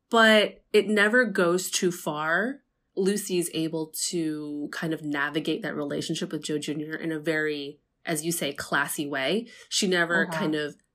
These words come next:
Speaker 1: diminishes him or is condescending to him. She kind of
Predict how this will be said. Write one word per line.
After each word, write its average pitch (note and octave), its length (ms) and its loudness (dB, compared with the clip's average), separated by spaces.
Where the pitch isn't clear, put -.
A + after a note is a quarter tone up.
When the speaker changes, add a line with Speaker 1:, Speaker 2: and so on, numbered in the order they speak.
Speaker 1:
diminishes E3 600 2
him D#3+ 500 -4
or D#3 180 -4
is C#3+ 180 -6
condescending D#3+ 720 -2
to F3 120 -8
him. F#3 340 -6
She G3 160 -4
kind D#3+ 260 -8
of D3 200 -6